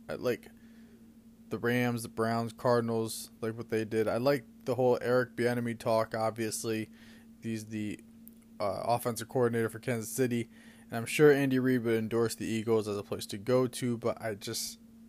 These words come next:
I really like the idea of going younger. Jeff Lurie said it too, about he wants the team to get younger. He wants to have more of, like, a,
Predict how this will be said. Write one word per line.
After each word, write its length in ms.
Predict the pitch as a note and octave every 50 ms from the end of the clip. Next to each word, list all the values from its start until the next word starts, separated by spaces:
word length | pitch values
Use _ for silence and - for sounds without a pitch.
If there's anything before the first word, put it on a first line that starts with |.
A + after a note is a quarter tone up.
| - -
I 40 |
really 340 | C#3+ C#3+ C#3+ D3+ D3+ D3+ D3
like 220 | C#3 B2+ A#2+ - -
the 100 | A#2+ A#2
idea 220 | A2 G#2+ A2 G#2
of 100 | G2 G#2
going 260 | - G#2+ G2 F#2+ F#2+
younger. 440 | F#2+ G#2 G#2+ A2 G2 A2 A2 A2 - -
Jeff 260 | - C#3+ C3 B2 -
Lurie 300 | B2+ B2 B2 A#2+ B2 A#2
said 200 | - C3 A#2+ A2+
it 120 | A2 -
too, 300 | - C3+ B2+ B2 B2 A#2+
about 320 | A#2+ G#2+ G#2+ G2+ F#2 - -
he 80 | B2
wants 240 | A2+ G#2+ A2 G#2+ -
the 80 | - G#2
team 320 | - - - B2+ B2 A#2+
to 80 | A2+ G#2
get 160 | A2 E2+ -
younger. 460 | D#2 A#2 A#2 A#2 A2+ G#2+ A#2 A2+ - - - - - - - - - -
He 120 | C3 B2
wants 240 | A2 A2+ A2+ A2 -
to 100 | - A#2
have 220 | A2+ B2 A2+ A2 G#2+
more 260 | A2+ A2 A2 G#2+ G#2+
of, 80 | G2
like, 240 | G2+ G2+ G2+ G2+ -
a, 180 | A#2 G2 G2+